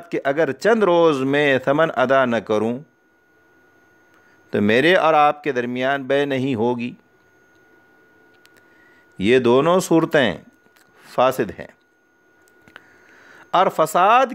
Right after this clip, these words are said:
की वजह यह है कि इन दोनों सूरतों में खियार नकद की मुद्दत, यानी समन अदा करने के खियार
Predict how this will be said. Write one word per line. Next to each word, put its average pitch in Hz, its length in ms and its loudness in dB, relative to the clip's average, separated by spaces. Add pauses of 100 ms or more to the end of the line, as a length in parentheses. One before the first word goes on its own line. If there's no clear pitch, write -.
(100)
की 247 200 -4
वजह 202 300 2 (120)
यह 175 280 0
है 214 240 0
कि 208 160 -2
इन 185 160 0
दोनों 220 440 4
सूरतों 202 520 2
में 147 460 0 (880)
खियार 165 480 2 (240)
नकद 131 540 -2
की 135 380 -6
मुद्दत, 113 540 -2 (1800)
यानी 147 440 0
समन 165 320 -2 (120)
अदा 185 380 2
करने 160 540 -2
के 170 180 -2 (120)
खियार 196 600 2